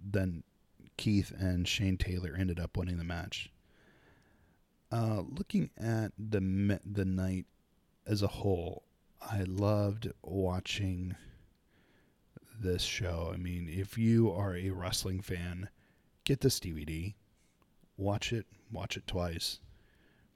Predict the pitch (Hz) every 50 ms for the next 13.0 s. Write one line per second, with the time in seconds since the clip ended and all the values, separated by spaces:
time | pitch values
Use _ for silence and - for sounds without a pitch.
0 | _ - _ - 107 - - - 110 110 - - 104 98 95 92 92 90 87 87
1 | 78 90 87 85 - - - - 71 - - - 50 - - - - _ _ -
2 | - - _ _ _ _ _ - - - - - _ _ _ - - - - 92
3 | 92 90 87 85 98 104 107 - - - - - 82 80 80 80 85 87 80 -
4 | - - - - - - 113 104 104 101 98 101 101 98 98 110 - - - _
5 | _ _ _ _ _ _ _ _ _ _ _ _ _ _ _ _ _ _ _ _
6 | _ _ _ _ _ _ _ _ - 107 101 - 101 92 95 92 - _ _ -
7 | - 101 101 98 113 - - - 104 101 101 101 101 101 92 92 90 - - 117
8 | 117 - - - - 104 101 104 98 98 101 104 - - - _ _ - - -
9 | - - - _ _ _ _ - _ _ - 101 98 95 98 95 - - - -
10 | - - - - - 90 90 92 90 85 - _ _ _ _ - 104 101 104 101
11 | - - - 98 92 92 92 92 92 90 - - - - - _ _ _ - 95
12 | 104 90 87 87 - - - 101 101 - - - 98 98 101 104 104 104 104 110